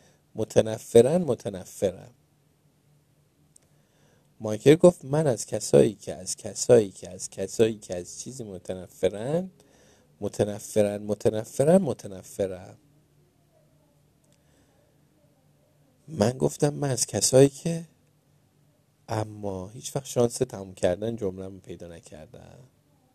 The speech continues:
چون خانم تات به ما گفت که ساکت چیم و شروع کنیم به نقاشی کشیدن.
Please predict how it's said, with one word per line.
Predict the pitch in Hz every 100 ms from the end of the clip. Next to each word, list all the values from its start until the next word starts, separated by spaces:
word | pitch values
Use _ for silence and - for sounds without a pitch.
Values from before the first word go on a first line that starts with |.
| _ _ _ _ _ _ _ _ _ _ _ -
چون | - 156
خانم | - 113 120
تات | 131 139
به | - 113
ما | 123
گفت | - 120
که | -
ساکت | - - 107 - 190
چیم | - 180 180
و | 196
شروع | - 135
کنیم | 135 139 135
به | 117
نقاشی | 92 - - -
کشیدن. | - - - -